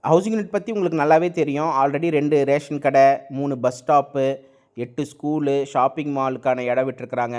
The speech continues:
மார்க்கெட்டுக்கான இடம் விட்டுருக்குறாங்க, வேலை வாய்ப்பு, ப்ளஸ் வந்து உங்களுக்கு ஸ்கூல்ஸ், ப-, காலேஜஸ் போறதுக்கான எல்லா பஸ்ஸுமே உள்ள வருது. இதோடைய ஆஸ்கிங் பிரைஸ் இடம் ப்ளஸ் வீடு இருபத்தஞ்சு லட்சம், நெகோஷியபிள்.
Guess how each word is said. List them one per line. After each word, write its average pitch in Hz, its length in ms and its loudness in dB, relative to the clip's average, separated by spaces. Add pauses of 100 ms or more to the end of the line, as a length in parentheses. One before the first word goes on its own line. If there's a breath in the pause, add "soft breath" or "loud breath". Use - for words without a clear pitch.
(140)
மார்க்கெட்டுக்கான 127 600 -4
இடம் 127 180 0
விட்டுருக்குறாங்க, 117 540 -4 (260)
வேலை 123 300 -4
வாய்ப்பு, 120 340 -4 (880 soft breath)
ப்ளஸ் 131 200 -2 (100)
வந்து 135 260 -4
உங்களுக்கு 123 300 -12
ஸ்கூல்ஸ், 151 400 -6 (300)
ப-, 127 100 -4 (100)
காலேஜஸ் 139 440 -4
போறதுக்கான 127 540 -4
எல்லா 143 160 2 (120)
பஸ்ஸுமே 151 300 -8 (100)
உள்ள 139 240 -2
வருது. 120 280 -6 (920)
இதோடைய 147 380 0 (160)
ஆஸ்கிங் 190 380 -4
பிரைஸ் 170 260 -6 (260)
இடம் 180 220 2 (120)
ப்ளஸ் 160 200 -4 (120)
வீடு 160 260 -2 (320)
இருபத்தஞ்சு 165 540 -4
லட்சம், 175 340 -10 (120)
நெகோஷியபிள். 147 640 -2